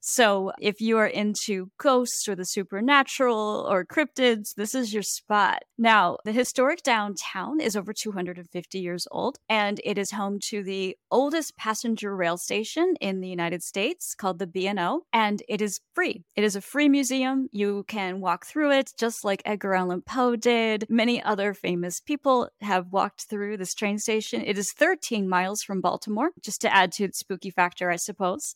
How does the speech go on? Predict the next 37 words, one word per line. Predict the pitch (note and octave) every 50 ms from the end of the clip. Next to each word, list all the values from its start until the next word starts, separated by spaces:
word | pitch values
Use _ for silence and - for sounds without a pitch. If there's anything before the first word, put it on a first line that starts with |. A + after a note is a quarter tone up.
| _ -
It's | - G#3+ - A3
right | A3 G3+ A#3 A#3 B3+ D4 D#4+ - - - -
at | A3+ G#3 G#3 - -
the | G3 G3+ G#3+ G#3 G#3 G3 G3 - -
intersection | - D#4 E4+ D#4 - - F#3+ F#3 - - - - A#3 B3 -
of | - A3 G3
two | - - - G3+ G3 F3+
rivers, | E3+ F#3 F3 E3+ C#3 G#2 - - - - -
so | - - - G3+ F#3+ F#3+ F3
there's | F#3+ F#3+ F#3 F3+ -
lots | G3+ G3 F#3+ G3 - - - - -
of | G3+ F#3+ F3 F3 F3 E3 E3+ _ _ -
beautiful | B3+ C4 E4 F4 E4 C4 - - F#3 F3+
scenery | - - - - A#3+ A#3+ G#3+ F#3 E3 E3 - -
as | - F#3 E3+ E3+
well. | F#3 E3+ G3 G3+ G3+ - - - - _ _ -
Every | A#3 A#3 A#3+ A#3+ B3 B3+ C#4 C4
weekend, | A#3 G3+ A#3+ B3+ - D4+ D4 D#4+ F4 D4
April | - - G3+ - - G#3+ G#3
through | - - - G#3+
November, | G3 F#3+ F#3 F#3 F3 F#3 G3 B3+ D4+
you | C#4+ A#3
can | - - G3+
take | F#3 G#3 G3+ -
a | D4
ghost | A#3+ G3 F3 E3+ - - -
tour. | - G3 F#3 A#3+ D#4+ G4+ - _ _ G#3+ _
There | - G#3 G3 F#3+ F#3+ -
are | - F#3 F3+ F3+ F3 F3 _ _
eight | - F3+ F3+ F#3
of | G#3 A3 B3
us, | C#4 D#4 D4 - -
I | - C4+
think, | C#4 - C#4+ E4 F#4+ - - _ - -
that | G#3+ - - -
would | G3 G#3 F#3 F3+
be | G3+ F#3+ F#3+ F#3 -